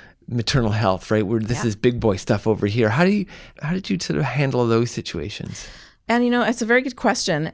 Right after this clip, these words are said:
Speaker 2: I think that what I learned through university that I apply to business is to listen and understand the whole picture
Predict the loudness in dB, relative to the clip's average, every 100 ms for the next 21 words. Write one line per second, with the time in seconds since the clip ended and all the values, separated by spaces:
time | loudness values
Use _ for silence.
0 | -4 -2 -2 0 2 2 0 -2 2 4
1 | 4 2 -2 -4 2 4 6 4 2 -2
2 | 0 2 4 2 2 0 2 2 2 0
3 | 2 4 4 2 -2 -2 0 -2 -6 -6
4 | -10 -16 -20 -14 -2 2 2 0 -4 -4
5 | -2 0 0 -2 -6 -6 -4 -4 -6 -6
6 | -4 -2 -2 -2 -4 -2 0 2 0 -4
7 | -6 -6 -6 -8 -10 -10